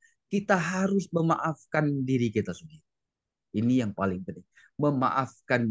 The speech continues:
diri sendiri dari perbuatan-perbuatan buruk kita dahulu. Kita sadari kita adalah manusia, kata Rasulullah, "Kullu bani Adam khata'u." Setiap anak Adam itu pasti berbuat dosa.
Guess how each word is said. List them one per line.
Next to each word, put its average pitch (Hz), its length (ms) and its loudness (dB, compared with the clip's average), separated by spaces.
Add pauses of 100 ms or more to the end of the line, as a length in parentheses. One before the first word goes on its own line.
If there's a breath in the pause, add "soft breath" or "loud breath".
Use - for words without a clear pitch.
(100)
diri 101 320 2
sendiri 95 480 -2
dari 95 240 -2 (400)
perbuatan-perbuatan 95 1040 0
buruk 95 320 0
kita - 240 -10
dahulu. 69 400 -12 (420)
Kita 104 160 -2
sadari 113 400 4
kita 117 320 0
adalah 117 240 0
manusia, 113 640 0
kata 107 320 -2
Rasulullah, 110 320 0 (480)
"Kullu 180 320 8
bani 123 240 4
Adam 104 480 -2
khata'u." - 400 -6 (240)
Setiap - 560 0
anak 117 240 -2
Adam 107 400 -4
itu 110 240 -6
pasti - 640 -4
berbuat 78 480 -6
dosa. - 320 -12